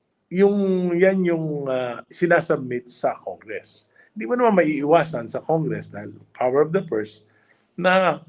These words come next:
kami magkaroon ng mga amendments. Kung nakita naming mali, kung may nakita naming kulang na kulang, may emergency, yan yung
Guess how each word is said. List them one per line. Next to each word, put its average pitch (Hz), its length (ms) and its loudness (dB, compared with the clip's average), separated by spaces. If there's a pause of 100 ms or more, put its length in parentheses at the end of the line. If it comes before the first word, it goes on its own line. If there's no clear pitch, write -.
(420)
kami 196 240 0
magkaroon 175 400 0
ng 156 80 -2
mga 131 240 -4
amendments. 104 480 -8
Kung 101 160 -10
nakita 120 320 -2
naming 120 320 -4
mali, 180 320 4 (160)
kung 107 160 -18 (240)
may 120 80 -16
nakita 120 400 -8
naming 120 480 -14
kulang 127 320 -2
na 127 80 -4
kulang, 185 400 4
may 107 160 -10
emergency, 151 720 -4 (560)
yan 202 240 2
yung 139 320 -6